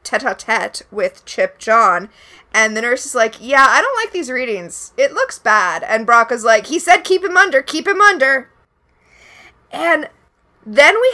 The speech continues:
have a sequence where his, where Scorpius's teacher is showing him how weak sebaceans are, and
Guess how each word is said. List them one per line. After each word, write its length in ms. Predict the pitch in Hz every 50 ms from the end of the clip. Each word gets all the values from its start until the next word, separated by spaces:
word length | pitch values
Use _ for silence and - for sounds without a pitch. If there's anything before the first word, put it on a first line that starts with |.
| 427
have 100 | 453 427
a 60 | 370
sequence 960 | 349 - - - - - 320 339 339 - - 277 208 196 185 196 214 - - - _ _ -
where 640 | 226 233 262 254 247 240 240 233 226 226 233 233 _ _ _ _ _ _ _ _ _ _ _ _ _ _ _ _
his, 380 | _ - 311 311 254 233 233 -
where 260 | - - 160 240 262
Scorpius's 640 | 269 - - 277 277 339 - 370 370 349 - 302 -
teacher 460 | - - - 277 - - - 262 226 220
is 100 | 202 -
showing 420 | - - - 240 240 254 262 262
him 300 | 285 285 247 226 220 214
how 320 | 214 - 254 240 220 220 214
weak 340 | 202 196 208 226 247 -
sebaceans 720 | - - - 240 185 180 170 208 - - 302 302 320 320 330
are, 440 | 349 339 349 359 359 370 359 - _ _ _ _ _ -
and 520 | 185 247 254 254 254 254 247 233 233 226